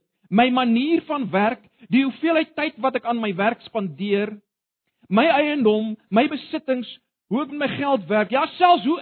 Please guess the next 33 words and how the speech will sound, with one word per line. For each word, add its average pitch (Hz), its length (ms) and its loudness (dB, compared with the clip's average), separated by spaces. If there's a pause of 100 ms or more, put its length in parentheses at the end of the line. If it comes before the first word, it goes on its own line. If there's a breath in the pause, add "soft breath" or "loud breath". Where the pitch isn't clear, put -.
ek 294 160 -2
met 269 200 -8
my 247 120 -2 (120)
diere 269 480 2
werk, 175 360 0 (1700)
raak 175 460 -4
dit 165 100 -4
die 143 140 -6
Here 131 260 -8
en 143 160 -8
raak 185 260 -6
dit 208 120 -6
my 185 120 -6
verhouding 185 420 -10
met 127 120 -18
die - 100 -20
Here? - 80 -20 (560)
Dis, 202 160 -10
dis 208 240 -10
is 220 100 -6
'n 214 60 -18
vraag 196 200 -2
wat 175 100 -10
ek 165 60 -14
wil 165 100 -8
hê 165 100 -4
ons 156 80 -10
moet 165 140 -16
vanoggend 160 340 -14 (420)
in 160 80 -12
ons 156 120 -14
agterkoppe 147 520 -12
hê. 110 180 -12